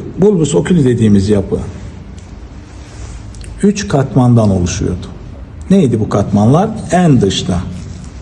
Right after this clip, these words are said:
fibroz bağ dokudan oluştuğu için ismi ne oluyor? Tunica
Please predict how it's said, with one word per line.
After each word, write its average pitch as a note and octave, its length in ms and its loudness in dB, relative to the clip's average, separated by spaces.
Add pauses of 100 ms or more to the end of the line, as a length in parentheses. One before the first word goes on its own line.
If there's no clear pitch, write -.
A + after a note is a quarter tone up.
(1040)
fibroz E3+ 560 2
bağ D3 240 4
dokudan A2+ 460 0
oluştuğu D3 500 2
için D#3+ 380 2 (140)
ismi C#3+ 400 4
ne D3 100 6
oluyor? B2+ 400 4 (400)
Tunica D#3 480 2